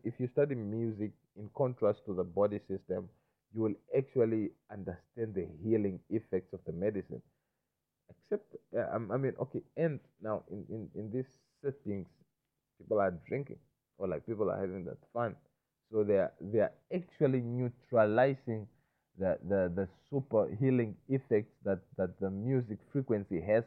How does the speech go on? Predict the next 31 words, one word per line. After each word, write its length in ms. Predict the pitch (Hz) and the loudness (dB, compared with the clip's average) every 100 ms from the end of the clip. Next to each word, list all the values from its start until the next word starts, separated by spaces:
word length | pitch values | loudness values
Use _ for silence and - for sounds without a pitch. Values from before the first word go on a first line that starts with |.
| - | -2
on 120 | 101 | -4
the 80 | 92 | -2
body. 360 | 85 123 104 - _ _ _ _ _ _ _ _ | 2 2 2 -8 _ _ _ _ _ _ _ _
So 260 | 104 98 - 87 | -2 -2 -2 -2
they, 160 | 95 69 | 0 0
they 100 | 92 | 2
are 100 | 98 | 2
both 260 | 85 117 123 - 80 | 2 -2 -4 -10 -10
healing 380 | 139 170 180 156 | 0 0 2 0
the 100 | 104 | -2
body 540 | 85 - 98 95 90 - _ _ - | -2 2 2 2 -2 -6 _ _ -2
with 220 | 113 156 135 | 0 0 0
the 100 | 110 | -2
music 640 | 104 110 123 120 95 110 - _ _ _ | -2 0 0 0 -2 -4 -6 _ _ _
and 160 | 92 95 | -10 -4
healing 220 | 120 123 | -4 -2
the 80 | 90 | -4
mind 300 | 92 98 90 | -4 -4 -2
with 180 | 123 | -2
the 60 | 120 | -2
music, 420 | 95 98 90 92 - _ _ _ | -4 -4 -6 -8 -10 _ _ _
and 160 | 85 95 | -8 -2
actually 460 | 117 - 110 104 101 95 | -2 0 0 0 -4 -6
drinking 420 | 104 101 - 95 87 | -6 -6 -6 -6 -6
it, 100 | 85 _ _ - | -8 _ _ -10
drinking 380 | 120 120 110 101 - _ | -6 -6 -8 -10 -12 _
that, 180 | 101 101 - _ - | -6 -6 -8 _ 0
all 180 | 107 104 | 2 4
that 300 | 95 92 80 | 2 2 -4
good 220 | 95 92 - _ - | -6 -6 -12 _ -12
away. 420 | - 92 98 80 | -2 0 0 -2